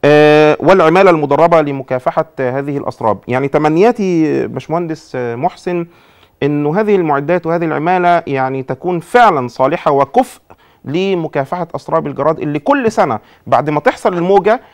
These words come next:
تطلع لنا الجرايد وتقول إنه فشلت وزارة الزراعة في مكافحة أسراب الجراد، هذا الجراد اللعين الذي يقضي على الأخضر واليابس.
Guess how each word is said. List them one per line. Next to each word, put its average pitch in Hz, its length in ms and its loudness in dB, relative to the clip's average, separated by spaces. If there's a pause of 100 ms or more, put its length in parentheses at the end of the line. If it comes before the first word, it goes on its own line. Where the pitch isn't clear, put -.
(200)
تطلع 151 240 2
لنا 233 200 4
الجرايد 180 380 2
وتقول 190 460 -2
إنه 156 360 -4
فشلت 208 460 -2
وزارة 170 340 0
الزراعة 160 380 2
في 147 200 -10
مكافحة 147 560 -8
أسراب 147 300 -8
الجراد، 135 380 -4
هذا 139 160 -6
الجراد 139 520 0
اللعين 156 480 0
الذي 131 300 -4
يقضي 175 580 0
على 175 200 4
الأخضر 170 720 2
واليابس. 190 580 2